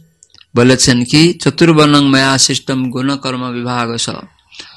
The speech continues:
প্রকৃতির তিনটি গুণ এবং কর্মের প্রবণতা অনুসারে মানব সমাজে আমার প-,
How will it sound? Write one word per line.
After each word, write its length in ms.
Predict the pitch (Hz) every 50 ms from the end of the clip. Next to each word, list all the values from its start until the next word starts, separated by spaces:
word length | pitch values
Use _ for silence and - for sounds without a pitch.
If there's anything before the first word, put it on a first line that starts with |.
| _ _ _
প্রকৃতির 540 | - 147 143 - 185 180 - 185 180 170 -
তিনটি 340 | - - 170 165 160 175 160
গুণ 300 | 143 151 160 165 165 165
এবং 260 | 165 151 156 156 147 -
কর্মের 380 | - 143 143 139 139 151 147 139
প্রবণতা 580 | - 143 127 123 135 143 147 143 139 147 135
অনুসারে 640 | 135 135 135 131 - 135 127 123 127 123 127 143 - - -
মানব 320 | 135 120 123 123 131 143 147
সমাজে 500 | - - 143 131 131 131 127 123 127 123
আমার 280 | 120 120 120 123 123
প-, 180 | - - -